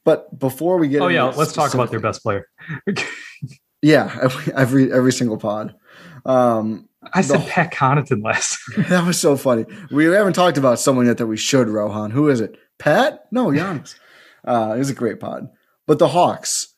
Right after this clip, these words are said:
Speaker 1: tiny. No one, and this is all just listed data, which this is supposed to be accurate now. I'm not sure if B-Ball Ref has updated everything. I'm pulling from B-Ball Ref. But no one listed taller than six ten. Only three guys who are actually going to play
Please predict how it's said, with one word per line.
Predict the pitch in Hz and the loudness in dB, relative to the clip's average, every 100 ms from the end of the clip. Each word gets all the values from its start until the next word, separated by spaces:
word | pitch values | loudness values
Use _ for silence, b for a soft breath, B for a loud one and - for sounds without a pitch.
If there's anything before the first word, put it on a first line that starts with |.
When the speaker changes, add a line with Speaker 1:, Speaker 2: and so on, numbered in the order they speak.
| _ _ _ | _ _ _
Speaker 1:
tiny. | - - - 131 151 147 120 107 104 _ 131 | -16 -12 -4 0 2 2 0 -4 -14 _ -4
No | 131 147 | 0 2
one, | 196 220 208 | 2 0 0
and | 151 | 0
this | 165 170 | 0 0
is | 175 | 0
all | 165 | 0
just | 147 139 | 0 -2
listed | 127 127 117 117 107 | 0 0 -2 -6 -4
data, | 98 98 | -4 -2
which | 127 143 | -4 -4
this | 254 415 | -2 0
is | 415 | 0
supposed | - - 151 185 - | 0 0 2 2 2
to | 170 | 2
be | 170 | 2
accurate | 156 170 180 175 | 2 0 -2 -2
now. | 170 165 165 | -2 0 2
I'm | 120 | 2
not | 131 - | 0 -2
sure | 139 135 | 0 0
if | 127 | 0
B-Ball | 123 120 117 | -2 2 2
Ref | 113 113 | 2 -2
has | 117 104 | -4 -8
updated | 113 123 120 120 | -8 -4 -2 -2
everything. | 117 120 120 92 | -2 -2 -2 -2
I'm | 123 135 | -2 -2
pulling | 131 123 113 | 0 -2 -2
from | 110 | -4
B-Ball | 110 98 92 | -6 -4 -6
Ref. | 104 113 110 b b b b - | -6 -6 -8 b b b b 0
But | 127 117 b b b - | 2 0 b b b 0
no | 123 135 | 2 4
one | 180 220 208 | 4 4 4
listed | 196 185 180 143 | 2 0 -2 -2
taller | - 151 156 | 0 4 4
than | 147 143 | 2 0
six | - 143 143 | 0 -2 -2
ten. | - 120 117 117 b b b b | -2 0 2 0 b b b b
Only | 143 160 156 | 0 2 2
three | - 147 202 | -2 -2 0
guys | 170 151 147 131 | 4 4 4 2
who | 143 | 0
are | 127 | 2
actually | 123 139 143 | 2 0 -2
going | 123 117 | 0 -2
to | 101 | -4
play | - 151 165 143 113 101 | -6 0 4 4 4 0